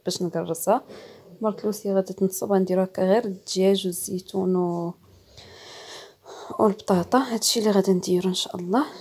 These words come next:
اليوم هكا، ونرافقوها بشي شليضه ولا بشي حاجه ضروري البنات. صافي كيف ما شفتوا غادا نعجن. المهم ما درتش العجانه كيف ما كتعرفوني، ما كنبغيش نعجن بالعج-، ما كنبغيش نعجن بالعجانه، اغلبيه كنعجن غير بيديا.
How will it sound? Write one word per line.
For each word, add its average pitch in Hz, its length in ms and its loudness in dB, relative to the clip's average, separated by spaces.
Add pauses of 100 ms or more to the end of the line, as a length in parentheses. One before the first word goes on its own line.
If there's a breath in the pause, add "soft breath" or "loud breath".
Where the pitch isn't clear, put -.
اليوم 214 320 6 (200)
هكا، 240 320 -2
ونرافقوها 220 560 8
بشي - 180 -2
شليضه 196 560 6
ولا 185 140 4
بشي - 180 -10
حاجه 185 420 2 (580 soft breath)
ضروري 220 440 6
البنات. 196 440 0 (200)
صافي 381 300 4
كيف 240 180 -8
ما 233 60 0
شفتوا 226 280 -4
غادا 202 220 4
نعجن. 190 400 2 (400 soft breath)
المهم 226 160 6
ما 196 100 10
درتش - 300 4
العجانه 185 480 4
كيف 190 220 -6
ما 196 80 0
كتعرفوني، 185 680 -2 (580 loud breath)
ما 196 180 2
كنبغيش 196 680 0
نعجن 190 400 0
بالعج-، 180 460 -6
ما 196 100 0
كنبغيش 196 440 -4
نعجن 185 280 0
بالعجانه، 190 540 -2
اغلبيه 185 560 -2
كنعجن 180 420 -2
غير 202 200 -2
بيديا. 196 760 2